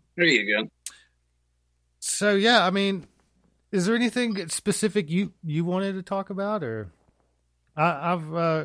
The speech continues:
Speaker 2: gone through all my questions here on my end.
Speaker 1: I'm a very uninteresting guy. I really don't have a lot to say.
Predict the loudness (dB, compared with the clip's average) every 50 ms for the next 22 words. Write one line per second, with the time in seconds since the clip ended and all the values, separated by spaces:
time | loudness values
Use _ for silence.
0 | -6 -8 -6 -4 -2 -2 -2 -2 -4 -4 -4 -2 -2 -2 -2 -2 -4 -4 -6 -8
1 | -8 -8 -8 -8 -10 -10 -8 -8 -8 -8 -8 -8 -8 -6 -8 -10 -12 -16 _ _
2 | _ _ _ _ _ _ _ _ _ _ _ _ _ _ _ _ _ _ _ _
3 | _ _ _ _ _ _ -12 -10 -10 -8 -8 -8 -8 -8 -10 -12 -12 -16 -18 _
4 | _ _ _ _ _ _ _ _ -10 -10 -10 -10 -12 _ _ _ _ _ 0 2
5 | 2 2 4 4 4 4 2 2 0 -2 0 0 2 2 4 4 4 4 4 2
6 | -2 -6 -2 0 2 2 2 2 0 0 -2 -4 -4 -4 -6 -6 -8 -8 -8 -10
7 | -12 -12 -16 -18 -18 -20 _ -18 -16 -16 -16